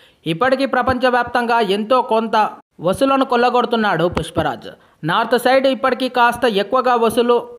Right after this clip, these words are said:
రాబడుతున్నాడు. ఇలాంటి టైంలో ఓటీటీకి ఎందుకు వస్తున్నాడు అంటే ఇది ముందు కుదుర్చుకున్న ఒప్పందమే. జనవరి పద్నాలుగున రాధేశ్యామ్ థియేటర్స్కు వస్తే పుష్పకు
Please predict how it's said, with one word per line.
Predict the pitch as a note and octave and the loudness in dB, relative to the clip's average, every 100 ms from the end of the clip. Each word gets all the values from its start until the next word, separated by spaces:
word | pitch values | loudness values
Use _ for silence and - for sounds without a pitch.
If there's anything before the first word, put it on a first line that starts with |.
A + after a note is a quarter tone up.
| - | -8
రాబడుతున్నాడు. | D#3+ G3 G#3 G3+ D#3 C#3+ A#2+ E2+ - _ C#3+ | -2 -2 -2 -2 -2 -4 -6 -10 -16 _ -4
ఇలాంటి | F3+ A3+ A3+ | 0 0 -2
టైంలో | A#3 B3+ C4+ C4 | 0 0 2 2
ఓటీటీకి | B3 C4 B3 B3 B3+ | 2 0 -2 -4 -4
ఎందుకు | B3+ A3+ G#3+ B3+ A3+ | 0 0 0 0 0
వస్తున్నాడు | A#3 A3+ B3+ A#3 A3+ A3+ | -2 -2 -2 0 2 2
అంటే | A3+ A3 G#3+ G#3+ G#3 - _ - | 2 0 -2 -4 -6 -18 _ -8
ఇది | D#3+ G3+ | -2 0
ముందు | G3+ A3 C4+ C4 F3 - - | 0 0 2 2 0 -12 -4
కుదుర్చుకున్న | G#3+ C#4+ C4+ - B3 B3 | 0 0 -2 -2 0 2
ఒప్పందమే. | G#3+ G#3 G3 D#3+ C3 - - _ - | 0 0 -2 -2 -6 -12 -18 _ -4
జనవరి | E3+ G#3 C#4 | -2 2 2
పద్నాలుగున | C#4 B3 A3+ B3+ B3 B3+ | 2 0 0 0 2 0
రాధేశ్యామ్ | G#3+ A3 B3+ B3 A#3+ A#3 | 0 2 2 2 0 0
థియేటర్స్కు | F3 A3+ B3+ B3+ A#3+ - A#3+ | 0 0 2 0 -2 -2 0
వస్తే | A3+ A3+ A3+ | 0 0 -2
పుష్పకు | A3+ G3 - C4 A#3+ A3+ A3+ | 0 -2 -2 -2 0 0 -2